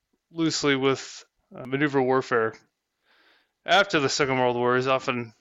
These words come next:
also remembered for his contributions to rehabilitating many of the, uh, German generals' reputations in the period following the war. Uh, his book, *The German Generals Speak*, is often considered one of those,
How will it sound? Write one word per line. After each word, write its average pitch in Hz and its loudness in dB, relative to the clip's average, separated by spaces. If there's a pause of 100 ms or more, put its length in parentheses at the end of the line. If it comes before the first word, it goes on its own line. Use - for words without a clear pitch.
also 147 0
remembered 123 0
for 120 2
his 127 -2
contributions 127 -4
to 127 -2
rehabilitating 123 0
many 127 0
of 120 -2
the, 120 2
uh, 117 2 (580)
German 143 0
generals' 127 0 (260)
reputations 143 -2
in 135 -6
the 127 -2
period 131 -2
following 127 -2
the 117 -2
war. 110 -2 (180)
Uh, 123 -12
his 123 -8
book, 143 -2
*The 135 -2
German 135 0
Generals 127 0
Speak*, - -4 (560)
is 123 -4
often 123 0
considered 123 -2
one 123 0
of 123 0
those, 120 2